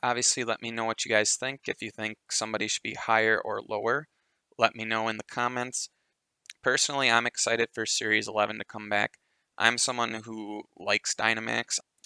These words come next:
I think Dynamax is fun. I think it adds a little extra something to the game. You know, it, it throws in some extra strategy, and it also makes some of these Pokemon a lot more usable. It felt like in Series ten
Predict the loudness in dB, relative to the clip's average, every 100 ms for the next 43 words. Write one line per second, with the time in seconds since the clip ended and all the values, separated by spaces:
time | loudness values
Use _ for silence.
0 | 2 2 2 -4 -4 -2 -2 -2 0 -2
1 | -2 -2 -2 -4 -6 -6 -4 2 2 2
2 | -2 -4 -4 -2 0 0 -2 -6 0 0
3 | 0 -2 -6 -6 -4 -6 -4 -8 -8 -6
4 | -4 -4 -6 -16 _ -20 _ _ _ _
5 | 4 4 6 6 6 4 -2 0 2 2
6 | -2 -2 0 -2 -2 -2 -2 0 4 4
7 | 4 -2 -8 -8 -10 _ -6 0 2 2
8 | 2 2 2 4 2 -2 -8 -2 -2 0
9 | 0 0 0 0 0 -2 -6 -6 -4 -4
10 | -4 -6 -2 -2 -2 -6 -6 -6 -8 -6
11 | -6 -8 -2 0 2 0 0 -2 0 2
12 | 0 -2 0 0 0 -6